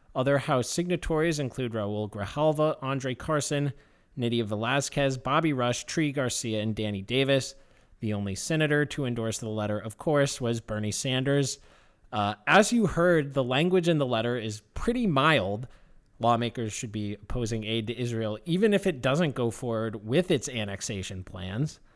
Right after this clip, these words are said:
Also, the letter cited old criticism from John Kerry, saying Israel will become an apartheid state if it goes through with annexation. It already is an apartheid state. Despite this mild language, the Israel lobby still wet itself.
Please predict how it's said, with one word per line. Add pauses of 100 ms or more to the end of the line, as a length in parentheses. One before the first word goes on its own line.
(380)
Also,
the
letter
cited
old
criticism
from
John
Kerry,
saying
Israel (340)
will
become
an
apartheid
state
if
it
goes
through
with
annexation. (340)
It
already (160)
is
an
apartheid
state. (460)
Despite
this
mild
language,
the
Israel
lobby
still
wet
itself.